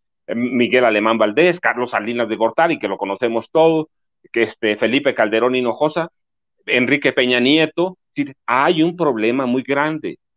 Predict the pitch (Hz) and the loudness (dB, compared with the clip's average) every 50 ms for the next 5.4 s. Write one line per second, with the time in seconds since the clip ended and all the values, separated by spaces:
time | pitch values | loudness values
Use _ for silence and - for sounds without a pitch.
0 | _ _ _ _ _ - - 117 110 117 127 143 156 156 - 139 120 117 120 127 | _ _ _ _ _ -4 -2 0 2 2 2 2 2 2 0 0 0 2 2 0
1 | 127 - 139 120 123 139 143 143 - _ _ _ - - 131 127 123 - - 123 | -2 0 0 0 2 0 0 -2 -4 _ _ _ -2 0 0 0 0 -2 -4 -8
2 | - 131 117 - - 160 180 - 196 185 - 196 208 220 196 160 113 90 - - | -6 -8 -10 -6 -6 -4 -4 -4 -4 -6 -4 -4 -4 -4 -6 -8 -10 -12 -16 -20
3 | _ _ _ _ _ _ _ - 117 - 139 123 - 131 117 - 175 185 185 185 | _ _ _ _ _ _ _ -14 -8 -4 -4 -4 -4 -4 -4 -2 -2 0 0 -2
4 | 170 - 160 175 175 175 175 170 139 120 113 113 127 147 156 156 156 151 135 117 | -2 0 0 0 0 0 -2 -2 -2 -2 -2 0 0 0 0 2 0 0 2 2
5 | 113 104 98 101 95 92 - _ | 2 2 2 0 -2 -6 -12 _